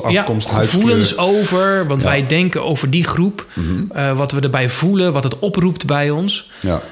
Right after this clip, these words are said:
Speaker 1: Ehm, en daarnaast heb je ook nog, dat, dat is een, een derde, die komt, die is door een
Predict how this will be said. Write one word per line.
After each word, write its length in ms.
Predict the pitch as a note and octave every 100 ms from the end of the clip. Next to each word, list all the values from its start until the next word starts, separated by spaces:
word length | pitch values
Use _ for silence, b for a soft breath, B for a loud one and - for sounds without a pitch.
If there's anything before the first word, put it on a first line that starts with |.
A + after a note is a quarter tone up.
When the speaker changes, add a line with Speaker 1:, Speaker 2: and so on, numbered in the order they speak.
| B -
Speaker 1:
Ehm, 540 | C#3+ C#3 C3+ C3 C3+ - - _ _ _ _ -
en 160 | D#3
daarnaast 280 | F3 G#3 -
heb 120 | F3
je 80 | E3+
ook 140 | F3+
nog, 260 | F#3+ E3+ -
dat, 200 | - C#3+ C3+ - _
dat 160 | - C#3
is 60 |
een, 220 | C3+ B2 B2+
een 180 | C3
derde, 360 | B2+ D#3+ F3 C#3+ - C#3
die 180 | C3+ C3+
komt, 240 | C3 C3 - - -
die 120 | C3+
is 140 | C3 -
door 220 | C3 B2
een 260 | A#2+ A2+